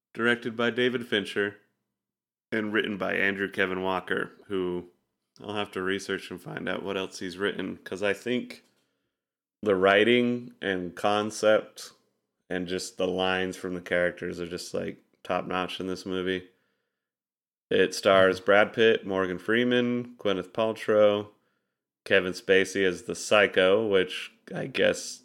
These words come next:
Speaker 1: I used to think Kevin Spacey was an amazing actor, but apparently he's just playing himself. And R. Lee Ermey and John C. McGinley.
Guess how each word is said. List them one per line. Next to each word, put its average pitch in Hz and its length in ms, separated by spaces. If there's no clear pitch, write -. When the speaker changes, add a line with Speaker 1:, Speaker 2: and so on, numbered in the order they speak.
Speaker 1:
I 98 80
used 92 200
to 98 80
think 95 260
Kevin 92 240
Spacey 95 420
was 92 140
an 95 60
amazing 95 400
actor, 110 400
but 95 100
apparently 104 560
he's 107 200
just 110 360
playing 110 340
himself. 113 640
And 95 400
R. 104 260
Lee 113 240
Ermey 131 800
and 90 640
John 104 380
C. 117 280
McGinley. 107 680